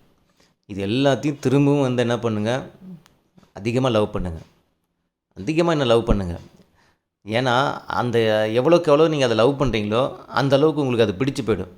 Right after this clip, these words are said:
அதுல இருக்கக்கூடிய தகவலும் பிடிச்சு போயிடும். அது நல்லா மைண்ட்ல நின்றும். வெறுப்போட ஒருத்தர்கிட்ட எப்படி, வெறுப்போட ஒருத்தரோட வாழ முடியாதும்பாங்கள்ல, அந்த வாழ்க்கை அப்படி வாழ்ந்தாலுமே வாழ்றதுக்கான அர்த்தமே இல்லாம தான் இருக்கும். ஏதோ வாழணுன்ட்டு வாழ்வோம்,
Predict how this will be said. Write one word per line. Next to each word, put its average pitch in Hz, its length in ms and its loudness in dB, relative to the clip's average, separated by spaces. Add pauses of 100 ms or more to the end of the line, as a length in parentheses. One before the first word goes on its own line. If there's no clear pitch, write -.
அதுல 101 280 -2
இருக்கக்கூடிய 113 320 -2
தகவலும் 135 440 0
பிடிச்சு 107 240 -6
போயிடும். 90 300 -10 (640)
அது 95 140 -8
நல்லா 98 220 -2
மைண்ட்ல 107 300 0
நின்றும். 95 340 -6 (680)
வெறுப்போட 143 420 2
ஒருத்தர்கிட்ட 120 600 4
எப்படி, 113 280 2
வெறுப்போட 139 680 2
ஒருத்தரோட 127 300 2
வாழ 117 200 4
முடியாதும்பாங்கள்ல, 104 840 -2 (480)
அந்த 95 140 -6
வாழ்க்கை 117 340 2
அப்படி 104 260 0
வாழ்ந்தாலுமே 113 420 0
வாழ்றதுக்கான 104 520 -2
அர்த்தமே 101 360 -4
இல்லாம 107 280 -2
தான் 104 100 0
இருக்கும். - 280 -8 (240)
ஏதோ 92 180 -6
வாழணுன்ட்டு 104 480 -2
வாழ்வோம், 92 360 -4